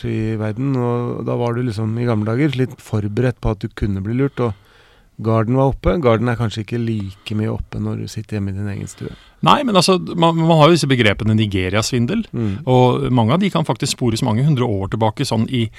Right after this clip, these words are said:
Speaker 2: altså, metode.
Speaker 1: Ja.
Speaker 2: Det er bare verktøyene og leveringsmekanismen som har endret seg.
Speaker 1: Mm.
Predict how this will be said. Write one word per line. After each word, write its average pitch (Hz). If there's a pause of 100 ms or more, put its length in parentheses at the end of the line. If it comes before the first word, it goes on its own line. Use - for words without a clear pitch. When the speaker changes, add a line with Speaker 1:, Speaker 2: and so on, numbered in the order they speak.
(160)
Speaker 2:
altså, 123
metode. 120 (240)
Speaker 1:
Ja. 120
Speaker 2:
Det -
er 123
bare 117
verktøyene 117
og 131
leveringsmekanismen 117
som 160
har 127
endret 98
seg. 127 (120)
Speaker 1:
Mm. 117